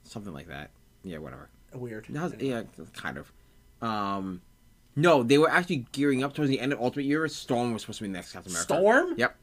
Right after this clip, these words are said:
Speaker 2: That would've been fucking
Speaker 1: She
Speaker 2: sick.
Speaker 1: ended the, the part of the run with, she kept the shield on her arm.
Speaker 2: That's dope.
Speaker 1: Yeah, she was supposed, they were gearing her up to be the next
Speaker 2: Donny
Speaker 1: Captain
Speaker 2: Cates,
Speaker 1: America.
Speaker 2: when are you bringing it back, bro?
Speaker 1: Yeah, no.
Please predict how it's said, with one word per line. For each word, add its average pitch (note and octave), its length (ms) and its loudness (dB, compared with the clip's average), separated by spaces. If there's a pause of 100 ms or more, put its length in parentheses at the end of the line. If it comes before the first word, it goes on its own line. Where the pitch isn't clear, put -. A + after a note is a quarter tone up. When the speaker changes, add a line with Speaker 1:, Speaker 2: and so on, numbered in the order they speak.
(100)
Speaker 2:
That D3+ 100 -2
would've D4 140 2
been C#3+ 80 -4
fucking E3+ 180 -2
Speaker 1:
She E3+ 180 0
Speaker 2:
sick. B3 120 4
Speaker 1:
ended D#3+ 420 6
the, A#2+ 640 4
the C3+ 180 0
part C3+ 300 0
of B2+ 80 2
the A#2+ 40 -2
run B2+ 240 2
with, C3 160 2
she - 140 -8
kept C3+ 220 -8
the - 60 -14
shield A#2+ 260 -2
on G2 100 -4
her F#2 60 -8
arm. E2 320 -6 (160)
Speaker 2:
That's - 240 -18
dope. - 140 -20 (240)
Speaker 1:
Yeah, A#2 220 2
she - 120 0
was A#2 80 0
supposed, A2+ 160 -2
they B2 100 4
were B2 100 4
gearing A2+ 280 2
her G#2+ 160 0
up G2+ 100 -4
to A2 80 -8
be A2 60 -2
the G2 80 -4
next D#3+ 80 0
Speaker 2:
Donny F3+ 160 0
Speaker 1:
Captain G3 160 2
Speaker 2:
Cates, F#3+ 60 8 (100)
Speaker 1:
America. F3 60 -4
Speaker 2:
when F#3+ 80 2
are G3 40 0
you G3+ 80 -4
bringing G#3 220 2
it F#3 100 -2
back, F3+ 300 0
bro? D3+ 320 0
Speaker 1:
Yeah, G#2+ 160 2
no. G#2 260 0